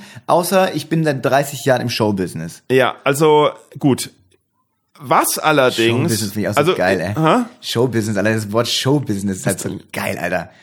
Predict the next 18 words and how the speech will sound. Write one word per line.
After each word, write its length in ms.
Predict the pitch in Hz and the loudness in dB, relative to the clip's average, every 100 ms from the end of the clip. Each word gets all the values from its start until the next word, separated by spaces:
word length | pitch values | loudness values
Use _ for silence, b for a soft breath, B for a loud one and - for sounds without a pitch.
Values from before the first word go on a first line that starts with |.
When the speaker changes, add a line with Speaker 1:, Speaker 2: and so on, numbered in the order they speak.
| b b b b | b b b b
Speaker 1:
Also 140 | 117 | -4
bist, 160 | 123 165 | -2 0
würdest 0 | |
du 120 | 107 | 0
Speaker 2:
Entertainment, 320 | 107 123 139 | 0 2 2
Speaker 1:
sagen, 180 | 151 160 | 2 2
du 60 | 160 | 2
bist 100 | 147 | 2
im 60 | 117 | 0
Speaker 2:
Showbusiness, 720 | 107 - 180 170 220 202 220 | 0 2 0 0 -2 -2 -4
ne? 60 | - | -4
Speaker 1:
Showbusiness, 240 | 202 220 220 _ _ _ _ _ _ _ 113 | -4 -6 -12 _ _ _ _ _ _ _ -12
Alter? 440 | - 92 85 - - | -6 -6 -6 -14 -12
Speaker 2:
Kommt 240 | - 107 | -4 -2
drauf 160 | 101 98 | -2 2
an. 200 | 90 107 | 2 2
Also, 280 | 80 98 120 | 2 2 4
äh, 140 | 113 | 4